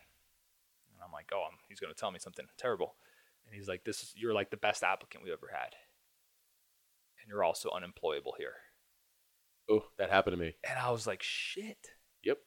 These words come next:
Speaker 1: And I had actually been a business owner on the other side. And I'm like, "Wow, you're thinking in this scarcity?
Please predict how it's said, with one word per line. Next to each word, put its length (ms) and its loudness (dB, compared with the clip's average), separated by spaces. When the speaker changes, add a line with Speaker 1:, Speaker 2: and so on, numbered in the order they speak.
Speaker 1:
And 120 12
I 100 12
had 120 12
actually 220 12
been 140 6
a 40 2
business 360 8
owner 180 6
on 80 4
the 80 4
other 120 4
side. 160 4
And 80 4
I'm 80 2
like, 140 4
"Wow, 140 12
you're 220 12
thinking 460 6
in 140 0
this 180 -2
scarcity? 640 2